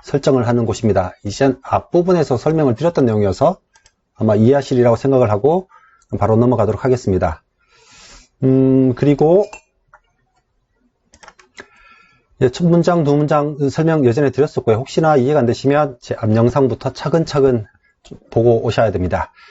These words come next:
그리고 여섯 번째 문에서 새로 다큐멘트를 만들죠. 다큐멘트 객체의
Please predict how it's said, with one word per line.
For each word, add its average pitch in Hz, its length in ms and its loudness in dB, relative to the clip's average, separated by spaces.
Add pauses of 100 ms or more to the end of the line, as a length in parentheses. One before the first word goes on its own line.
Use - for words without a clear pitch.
(160)
그리고 131 360 2
여섯 113 260 -2
번째 160 360 0
문에서 131 540 0 (160)
새로 151 260 -2
다큐멘트를 151 640 -2
만들죠. 95 480 -2 (460)
다큐멘트 147 1160 0
객체의 127 760 -2